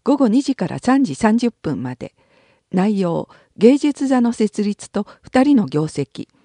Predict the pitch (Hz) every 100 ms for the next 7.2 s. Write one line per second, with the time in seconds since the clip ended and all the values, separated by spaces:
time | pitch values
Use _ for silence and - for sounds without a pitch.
0 | _ _ _ _ _ - - 254 - 165
1 | 147 - _ - 220 294 262 220 127 131
2 | - 151 127 - _ _ _ _ _ -
3 | 220 277 277 - 156 135 170 208 202 190
4 | - - _ _ - 247 277 277 262 226
5 | 240 - 226 - 247 - 254 233 220 233
6 | 196 139 - - - 185 165 - - 135
7 | -